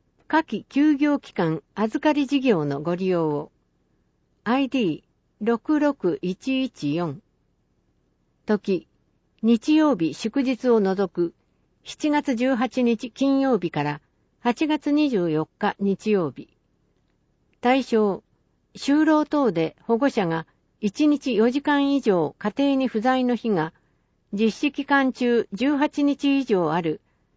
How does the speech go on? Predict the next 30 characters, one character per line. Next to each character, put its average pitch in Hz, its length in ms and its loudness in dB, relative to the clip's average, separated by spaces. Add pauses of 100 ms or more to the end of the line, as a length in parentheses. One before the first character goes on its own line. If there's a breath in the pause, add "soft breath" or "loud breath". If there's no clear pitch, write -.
(240)
私 - 180 -2
立 285 240 0
小 285 240 0
学 285 300 2
校 160 360 -2
ま 202 140 -2
た 220 160 0
は 165 180 0 (460)
府 302 80 0
立 254 260 -2
特 220 300 -4
別 277 180 -2
支 - 160 -6
援 277 220 0
学 277 260 -2
校 190 200 0
に 165 240 -2
在 208 240 2
籍 214 260 -2
の 190 220 -2 (400)
小 277 240 0
学 277 360 0
一 254 280 -4
年 285 180 2
生 180 220 0
か 170 140 -2
ら 160 100 -2
三 220 280 0
年 202 200 0
生。 139 320 -8